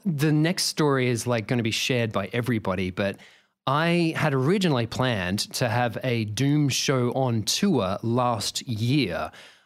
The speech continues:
Um, we were going to spend the majority of the year putting the show together. We were gonna have a couple of shows in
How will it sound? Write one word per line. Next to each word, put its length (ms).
Um, 400
we 120
were 100
going 180
to 60
spend 320
the 60
majority 460
of 40
the 60
year 200
putting 300
the 60
show 260
together. 440
We 120
were 60
gonna 160
have 100
a 60
couple 200
of 60
shows 280
in 220